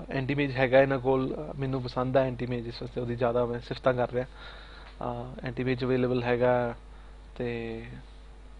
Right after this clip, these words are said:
ਜੇ ਲੋੜ ਹੈਗੀ ਆ ਤਾਂ weaver ਤਾਂ ਪਰ already ਹੈਗਾ ਹੀ ਆ, ਇੱਕ ਹੋਰ ਜੇ ਇਹਨਾਂ ਵੱਲ ਆ ਜਾਏ ਤੇ ਫਾਇਦਾ ਹੀ ਆ। ਇੱਕ ਮਿੰਟ ਤੇ ਦਸ second ਰਹਿ ਗਏ ਨੇ,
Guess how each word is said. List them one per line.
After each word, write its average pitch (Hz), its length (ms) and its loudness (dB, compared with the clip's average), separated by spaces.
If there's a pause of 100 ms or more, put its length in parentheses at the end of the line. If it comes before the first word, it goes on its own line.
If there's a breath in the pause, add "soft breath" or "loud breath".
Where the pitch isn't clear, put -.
(140)
ਜੇ 135 180 2
ਲੋੜ 143 280 10
ਹੈਗੀ 120 300 4
ਆ 120 40 -2
ਤਾਂ 120 120 -4
weaver 131 300 6
ਤਾਂ 147 200 6
ਪਰ 143 140 4
already 139 360 4
ਹੈਗਾ 123 220 2
ਹੀ 139 160 4
ਆ, 127 80 4 (1120 soft breath)
ਇੱਕ - 140 -6
ਹੋਰ 135 300 4
ਜੇ 135 200 6
ਇਹਨਾਂ 127 180 2
ਵੱਲ 123 160 4
ਆ 123 180 4
ਜਾਏ 131 180 2
ਤੇ 123 320 0 (400)
ਫਾਇਦਾ 131 180 4
ਹੀ 123 100 6
ਆ। - 120 -8 (2000 soft breath)
ਇੱਕ 170 220 8
ਮਿੰਟ 196 180 8
ਤੇ 196 120 8
ਦਸ 175 220 12
second 175 280 10
ਰਹਿ 139 180 12
ਗਏ 170 120 6
ਨੇ, 185 180 2